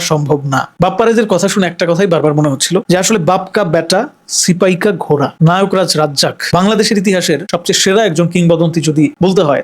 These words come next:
তার নামটাই বলতে হবে, নায়ক রাজ রাজ্জাক। তো সেই নায়ক রাজ রাজ্জাকের সন্তানেরা তো ভাই তার মতো কিছুটা হবে, তাই না? সেটারই প্রমাণ কিন্তু বাপ্পারাজ বারংবার দিয়েছে, এইবারই প্রথম না। শাকিব খান সম্পর্কে এর আগে এফডিসি তে একটা দারুণ বক্তব্য রেখেছিল এই বাপ্পারাজ, যখন শাকিব খানকে বিভিন্ন সংগঠন থেকে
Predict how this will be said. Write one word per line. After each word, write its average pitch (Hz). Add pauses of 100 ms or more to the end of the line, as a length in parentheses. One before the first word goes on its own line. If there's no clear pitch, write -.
তার 170
নামটাই 175
বলতে 160
হবে, 123 (120)
নায়ক 165
রাজ 151
রাজ্জাক। 127
তো 180 (100)
সেই 214 (160)
নায়ক 202
রাজ 196 (100)
রাজ্জাকের 190 (380)
সন্তানেরা 190
তো 196
ভাই 180
তার 165
মতো 170
কিছুটা 170
হবে, 143
তাই 165
না? 220 (160)
সেটারই 226
প্রমাণ 226
কিন্তু 247 (100)
বাপ্পারাজ 208
বারংবার 180
দিয়েছে, 131 (140)
এইবারই 180
প্রথম 170
না। 131 (100)
শাকিব 185
খান 202 (100)
সম্পর্কে 190 (140)
এর 180
আগে 185 (100)
এফডিসি 165
তে 175
একটা 175
দারুণ 170
বক্তব্য 165 (100)
রেখেছিল 165 (120)
এই 170
বাপ্পারাজ, 175 (200)
যখন 196
শাকিব 208
খানকে 208 (280)
বিভিন্ন 208 (140)
সংগঠন 196 (100)
থেকে 202